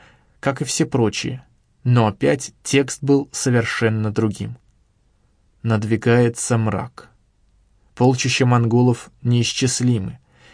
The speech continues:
и многие народы будут сметены с лица земли или разметены по нему, как осенние листья.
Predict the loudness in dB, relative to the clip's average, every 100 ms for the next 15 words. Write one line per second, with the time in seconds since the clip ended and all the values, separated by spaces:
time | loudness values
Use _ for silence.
0 | -4 0 4 4 4 4 4 4 4 2
1 | 2 0 -2 -8 -8 -2 0 2 2 2
2 | 0 -2 0 0 2 0 2 0 -2 -14
3 | -20 -20 _ _ _ _ _ _ _ 0
4 | 4 4 2 2 2 2 0 0 0 0
5 | -2 -2 0 2 2 2 0 -2 -2 -2
6 | -2 -2 0 2 2 2 2 0 -2 -10
7 | -12 -12